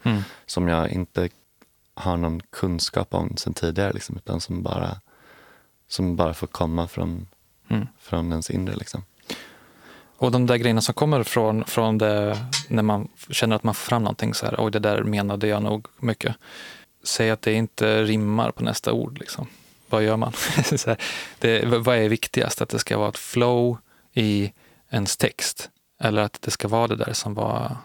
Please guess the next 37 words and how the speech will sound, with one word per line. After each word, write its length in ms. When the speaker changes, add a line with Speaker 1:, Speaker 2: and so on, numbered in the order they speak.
Speaker 1:
det 120
råa? 340
Eh, 180
kan 160
det 60
få 120
vara 380
Speaker 2:
Ja, 340
jag 80
har 80
Speaker 1:
sånt 120
Speaker 2:
lite, 160
Speaker 1:
där? 180
Speaker 2:
jag 120
har 100
lite 480
diverse 300
fraser 320
som 160
inte 320
rimmar 260
helt 200
perfekt. 340
Speaker 1:
Ja. 60
Speaker 2:
Alltså, 220
jag 200
är 60
väldigt, 500
mina 300
texter 380
är 100
väldigt 340
mycket 340
en 320
lång 360
historia 720
från 520